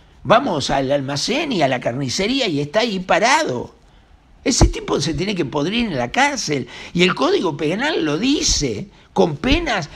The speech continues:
ponen pena. Hay que mejorar, poner penas más fuertes. Ponen pu-, ¿para qué ponen buena, pena más fuerte si después entre cuatro paredes y dos abogados resuelven cuál es la condena que le van a dar al fulano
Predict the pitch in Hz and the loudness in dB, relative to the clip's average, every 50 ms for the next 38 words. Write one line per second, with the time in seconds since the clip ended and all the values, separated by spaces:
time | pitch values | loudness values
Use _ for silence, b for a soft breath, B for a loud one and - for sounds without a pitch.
0 | B B - - 339 339 330 320 311 165 143 - 170 160 147 147 160 - 202 240 | B B -2 2 2 2 2 0 -2 -4 -4 -2 -2 -2 -2 -2 -2 -2 -4 -4
1 | - 233 214 190 185 165 - - 147 170 202 196 165 143 - 180 190 220 220 190 | -2 -4 -4 -4 -4 -4 -4 -2 0 0 0 0 -2 -4 -4 -4 -4 -2 -4 -4
2 | 147 143 190 190 196 190 170 156 175 170 143 175 185 190 - - - 214 262 302 | -4 -4 -4 -2 -2 -2 -2 -2 -2 -4 -2 -2 -4 -4 -4 -6 -6 -4 -4 -4
3 | 294 214 - - 214 214 - - - - 214 220 - - 330 427 - - - 226 | -4 -6 -4 -4 -4 -4 -4 -4 -2 -2 -2 -2 -2 -2 -2 -2 -2 -2 -4 -4
4 | 220 226 208 180 147 - 190 214 226 226 214 190 160 147 - - - 208 220 240 | -4 -2 -4 -6 -4 -2 -2 -2 -2 -2 -6 -6 -8 -8 -6 -2 0 0 2 2
5 | 220 180 156 156 151 - - 185 233 247 240 - - 269 214 B B B B B | 0 0 0 0 -2 0 0 0 2 2 0 -2 -4 -4 -4 B B B B B
6 | - - - 196 185 190 196 147 - - 262 294 220 - 214 185 151 160 160 151 | -4 0 2 2 4 2 0 -2 -4 -4 -4 -2 -2 -2 -2 -2 -2 -4 -6 -4
7 | - 214 240 240 240 220 202 165 139 156 156 156 165 202 240 262 311 294 247 220 | -2 -2 -2 -2 -2 -4 -6 -4 -2 0 0 2 2 0 -2 -2 -4 -4 -4 -4
8 | 214 208 214 - - - - 147 160 214 226 214 - - 147 143 143 165 175 220 | -6 -6 -8 -12 -12 -6 -4 -2 -2 -2 -2 -2 -2 0 0 0 0 0 0 0
9 | 240 240 226 202 170 147 147 139 - - 190 214 233 214 208 208 208 208 185 B | 0 0 0 -2 -4 -4 -4 -4 -4 -2 0 0 0 0 -2 -2 -4 -6 -6 B
10 | B B B B B - - 202 214 226 226 208 180 165 160 151 143 147 147 135 | B B B B B -6 0 2 2 2 2 0 -2 -2 0 0 0 0 -2 -2
11 | 135 151 156 180 208 220 214 196 175 143 135 127 131 135 131 151 185 196 170 139 | -2 -2 -2 -2 -2 -2 -2 -4 -2 -2 -2 -2 -2 -2 -2 0 -2 -2 -2 -2
12 | 135 139 160 190 202 214 - - - 135 139 147 147 120 - - 135 139 143 165 | 0 0 0 0 -2 -4 -8 -6 -2 -2 0 0 -2 -4 -4 0 2 2 4 2
13 | 185 190 185 190 185 180 180 | 2 0 -2 -4 -6 -6 -8